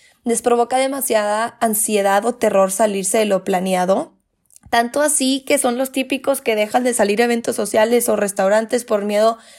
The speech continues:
a no saber, este, qué van a servir o si podrán seguir el plan. Entonces,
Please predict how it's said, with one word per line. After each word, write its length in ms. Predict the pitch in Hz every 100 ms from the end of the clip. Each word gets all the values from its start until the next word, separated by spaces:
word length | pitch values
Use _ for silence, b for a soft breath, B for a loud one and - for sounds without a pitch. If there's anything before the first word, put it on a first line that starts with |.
| B
a 100 | 196
no 180 | 214 247
saber, 460 | 330 339 294 285 - b b b b
este, 420 | - 208 - 208
qué 120 | 202 220
van 140 | 220
a 60 | 220
servir 540 | 208 196 247 285 311
o 80 | -
si 140 | 202 196
podrán 420 | - 190 196 208
seguir 340 | - 240 202
el 140 | 202 202
plan. 360 | - 440 381
Entonces, 560 | 202 202 214 240 285